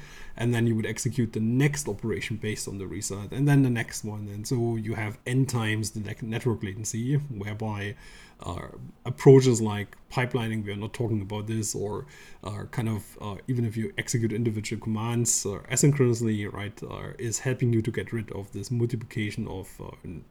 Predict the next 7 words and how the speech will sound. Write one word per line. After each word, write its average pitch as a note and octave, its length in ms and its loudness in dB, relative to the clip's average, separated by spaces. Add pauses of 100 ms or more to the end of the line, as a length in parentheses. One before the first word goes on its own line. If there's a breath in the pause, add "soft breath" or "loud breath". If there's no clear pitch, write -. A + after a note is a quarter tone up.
(280)
blocking A2+ 600 4
behavior G#2 560 -8 (240)
inside - 340 -8
of G#2 120 -14
the A#2 60 -8
client, F#2+ 420 -10
right? C#3+ 180 0